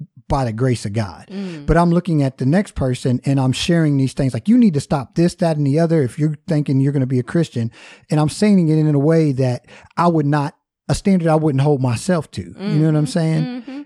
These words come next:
Speaker 1: These things could still be true. You do need to stop this and stop this and stop this. But it's the way that you're approaching somebody, the way that
Speaker 2: Mm-hmm.
Speaker 1: you're talking to them,
Speaker 2: Mm-hmm.
Speaker 1: um,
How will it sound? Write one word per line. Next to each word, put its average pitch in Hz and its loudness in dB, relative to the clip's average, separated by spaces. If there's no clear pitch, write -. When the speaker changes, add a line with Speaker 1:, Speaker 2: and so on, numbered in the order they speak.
Speaker 1:
These 202 2
things 226 0
could 156 -4
still 180 0
be 156 -2
true. 185 2
You 151 0
do 175 2
need 151 2
to 120 -2
stop - -8
this 123 -2
and 104 -2
stop 120 -4
this 117 -4
and 117 -6
stop 117 -8
this. 123 -4
But 143 -2
it's 151 -2
the 143 0
way 151 2
that 139 -4
you're 139 0
approaching 131 -2
somebody, 98 -4
the 120 -4
way 147 2
that 165 -2
Speaker 2:
Mm-hmm. - -12
Speaker 1:
you're 147 0
talking 151 -2
to 113 -4
them, 98 -8
Speaker 2:
Mm-hmm. 185 -10
Speaker 1:
um, 131 0